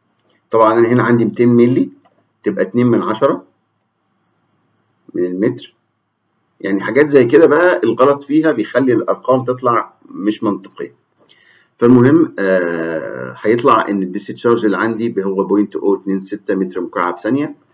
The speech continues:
بعدين الخطوة التالية بتبقى ان احنا ايه؟ نحوله الى لتر بير second زي ما هو مطلوب في المسألة. آه،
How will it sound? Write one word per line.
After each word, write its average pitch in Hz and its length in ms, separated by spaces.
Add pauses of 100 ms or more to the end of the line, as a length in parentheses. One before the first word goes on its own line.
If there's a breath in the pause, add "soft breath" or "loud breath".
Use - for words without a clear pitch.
(340)
بعدين 98 320
الخطوة 113 400
التالية 101 380
بتبقى - 300
ان 95 120
احنا 95 220
ايه؟ 95 240 (2000)
نحوله 101 580
الى 101 300 (240 loud breath)
لتر 113 440 (240)
بير 95 160
second 110 440
زي 104 200
ما 101 100
هو 98 300
مطلوب 95 340
في - 80
المسألة. - 400 (4000)
آه، 98 560